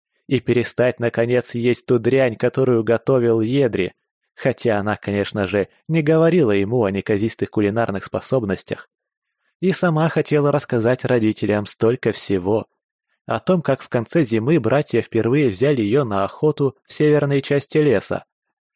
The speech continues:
О том, как трое соседских мальчишек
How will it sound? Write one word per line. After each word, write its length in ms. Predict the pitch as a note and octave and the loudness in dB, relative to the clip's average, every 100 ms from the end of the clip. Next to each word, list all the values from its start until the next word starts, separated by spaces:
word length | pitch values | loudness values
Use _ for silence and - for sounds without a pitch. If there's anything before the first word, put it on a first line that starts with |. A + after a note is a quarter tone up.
| _ | _
О 140 | C3 | -6
том, 240 | A#2+ E3+ D3 | -2 0 0
как 200 | B2+ - | -2 -2
трое 280 | B2 C#3 B2+ | 0 2 2
соседских 580 | A2 - C#3+ - A#2 | 0 0 -4 -4 -8
мальчишек 640 | G#2+ G#2+ G#2 C#3+ - A#2+ | -2 -2 0 -2 0 -2